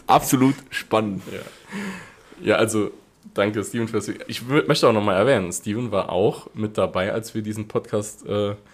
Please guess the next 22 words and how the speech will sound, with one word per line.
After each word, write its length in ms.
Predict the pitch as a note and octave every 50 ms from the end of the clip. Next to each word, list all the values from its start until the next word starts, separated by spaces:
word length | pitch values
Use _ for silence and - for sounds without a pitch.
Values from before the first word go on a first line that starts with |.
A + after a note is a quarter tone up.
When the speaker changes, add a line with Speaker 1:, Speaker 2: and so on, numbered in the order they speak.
| - - - _ _
Speaker 2:
uns 400 | - G#2+ A2 G#2 G#2 - - - - _ _
in 140 | A2+ A2 -
Damharts 500 | A2+ G#2+ A#2 A2+ A#2+ A2 A2 - A2+ A2
Wohnung, 500 | G#2+ A#2+ B2+ B2 B2 B2 C3 B2 A#2 -
äh, 360 | - A2 A2 A2 A2 A2 A2+ A2 - - - - - - - - -
überlegt 480 | B2 A#2 B2+ A#2+ C3+ - - - -
haben. 320 | A2+ G2 F2+ F2 E2 E2+ E2
Ne? 160 | F#2 B2 D#3
Also 200 | C#3 G2 F#2 F#2+
das 180 | F2+ F#2+ F#2 -
will 60 | A#2 G#2+
ich 80 | F#2+
auch 100 | G#2+ A2+
mal. 120 | G#2 F#2 F2
Da 120 | F#2+ F#2
war 100 | F2+ G2 G2
noch 100 | G2 F#2
Mareike 540 | G#2 F#2+ F2+ F2+ G2+ A2 C3 C3+ - D3+ C3+
dabei, 360 | C#3 C#3 C3+ C#3 C#3+ D3+ D#3
Yannick 360 | C3+ G#2+ G2+ A2 C3 D3 C#3+
war 140 | - A#2 B2
dabei, 460 | C3+ C3 A#2+ B2 C3 C#3 C#3+ D#3 F3